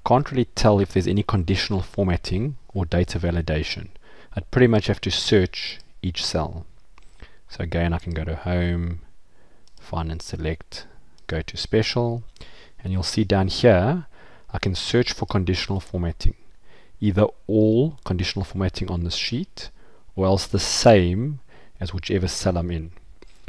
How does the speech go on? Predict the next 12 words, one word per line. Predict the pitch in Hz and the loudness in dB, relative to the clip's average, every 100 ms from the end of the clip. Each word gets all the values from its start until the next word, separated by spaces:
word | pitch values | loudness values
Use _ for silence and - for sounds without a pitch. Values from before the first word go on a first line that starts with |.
| - - | -18 -12
In | 90 | -6
this | 87 | -6
case, | - 92 87 | -2 -2 0
I'm | 87 | -2
gonna | 85 | -6
say | - 82 - | -6 -8 -4
all, | 110 113 113 110 110 - - - - - | 0 4 4 2 -2 -10 -20 -20 -20 -8
and | |
when | 92 | -4
I | 87 | -2
say | 92 87 | -2 -2
okay, | 85 - 123 101 90 117 147 | -4 2 6 6 4 0 -2